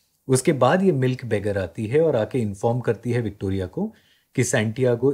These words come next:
is about to be killed। और ये मैसेज किसने भेजा है? क्लोटिल्डे ने भेजा है। The narrator returns to Maria for love making। Okay, Santiago comes back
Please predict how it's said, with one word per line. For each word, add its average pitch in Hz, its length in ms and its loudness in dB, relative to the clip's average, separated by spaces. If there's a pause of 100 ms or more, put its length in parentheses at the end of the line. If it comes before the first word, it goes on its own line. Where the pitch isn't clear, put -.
is 117 80 0
about 92 380 -4
to - 60 -14
be 139 180 -4 (400)
killed। 90 320 -2
और 120 160 0
ये 120 80 2
मैसेज 110 380 -2
किसने 143 340 -4
भेजा 131 340 0
है? 190 240 -4 (300)
क्लोटिल्डे 98 480 0
ने 87 120 -8
भेजा 85 320 -14
है। 85 280 -20 (2000)
The 156 160 12
narrator 151 580 8
returns 190 420 6
to 147 120 2
Maria 117 320 4 (100)
for 156 100 4
love 98 320 -2
making। 110 220 -4
Okay, 135 320 2
Santiago 180 540 6 (100)
comes 151 260 2
back 143 160 4